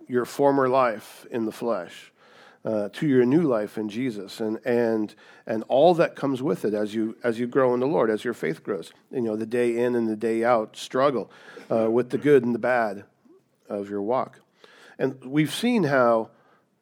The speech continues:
God had a plan for Jacob before he was born. Right? While he was still fighting with his brother,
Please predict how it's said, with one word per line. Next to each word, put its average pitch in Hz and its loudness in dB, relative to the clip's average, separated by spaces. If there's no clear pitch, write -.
God 143 4
had 139 0
a 113 0
plan 151 0
for 120 -6
Jacob 127 -6
before 127 -2
he 156 0
was 113 -2
born. - -4
Right? 127 -4
While 139 4
he 160 4
was 139 2
still 180 2
fighting 143 2
with 131 2
his 123 2
brother, 123 2